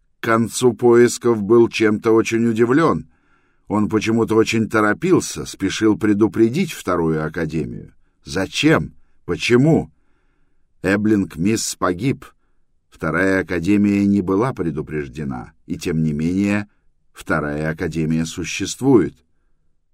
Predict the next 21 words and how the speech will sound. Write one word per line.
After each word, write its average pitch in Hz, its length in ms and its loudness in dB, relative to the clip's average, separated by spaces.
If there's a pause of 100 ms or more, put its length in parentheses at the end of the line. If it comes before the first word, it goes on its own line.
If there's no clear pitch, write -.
(720)
Мул 104 360 -2
с - 100 -4
явным 107 440 2
удовольствием 104 840 2
осклабился 95 920 -2
и 82 180 -2
с 80 140 -8
неожиданной 98 960 0
и 101 200 -2
грубой 92 420 0
жестокостью, 101 840 -2
которую 101 500 0
Ченнис 104 560 -2
ощутил 98 720 -2
ещё 92 480 -4
до 82 260 -2
того, 92 280 -2
как 90 240 -6
Мул 95 360 0
раскрыл 92 560 -2
рот, 110 360 -2